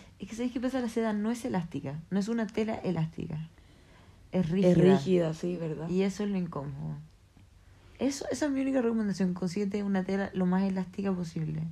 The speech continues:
Speaker 1: Algodón. <laughs> No tan elástica tampoco, porque mientras, si es muy elástica ya es too much.
Speaker 2: <laughs> ¿Y a qué te refieres con too much? ¿Demasiada comodidad que no te
Speaker 1: Dema-,
Speaker 2: puedes levantar
Speaker 1: no,
Speaker 2: de la cama?
Speaker 1: no,
Speaker 2: <laughs> Sí.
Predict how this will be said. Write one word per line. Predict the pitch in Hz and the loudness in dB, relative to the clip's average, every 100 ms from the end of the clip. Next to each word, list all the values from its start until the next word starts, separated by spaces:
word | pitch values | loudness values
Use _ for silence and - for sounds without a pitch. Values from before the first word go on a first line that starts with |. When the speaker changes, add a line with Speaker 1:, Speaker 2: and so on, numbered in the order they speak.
| - - - - - - - - - - - - - - - - - - - - | -10 -20 -20 -20 -20 -20 -20 -20 -20 -20 -20 -20 -20 -20 -20 -20 -20 -20 -20 -6
Speaker 1:
Algodón. | 175 165 160 151 156 160 - - - | -2 0 0 -2 -6 -10 -18 -8 -2
<laughs> | 208 269 - 226 220 | 2 2 2 0 2
No | 190 196 | 0 0
tan | 202 | 0
elástica | 196 190 185 190 185 | 4 6 6 4 2
tampoco, | 185 185 180 156 | 2 2 0 0
porque | 156 143 | -2 -4
mientras, | 160 175 165 175 - | 0 0 -2 -6 -6
si | 160 | -2
es | 185 | 2
muy | 180 180 196 | 4 4 2
elástica | 208 208 226 220 | 0 0 0 2
ya | 175 | 2
es | 175 175 | 0 -2
too | 202 | -4
much. | 175 - - - - - | -4 -6 -12 -20 -12 -4
Speaker 2:
<laughs> | - - 233 233 | -4 0 2 6
¿Y | 262 226 214 180 | 6 6 4 6
a | 180 | 6
qué | 185 | 6
te | 196 | 4
refieres | 202 202 202 | 4 2 0
con | 190 | 0
too | - 156 | 4 8
much? | 151 160 | 8 8
¿Demasiada | 160 156 175 190 190 | 8 10 12 12 12
comodidad | 202 190 175 175 | 10 10 12 12
que | 190 | 12
no | 190 | 10
te | 190 | 12
Speaker 1:
Dema-, | |
Speaker 2:
puedes | 196 196 | 12 12
levantar | 196 185 175 | 12 12 12
Speaker 1:
no, | 185 | 12
Speaker 2:
de | |
la | 202 165 | 10 12
cama? | 127 208 277 | 10 10 8
Speaker 1:
no, | 202 226 | 6 4
Speaker 2:
<laughs> | |
Sí. | 262 269 277 | 2 6 6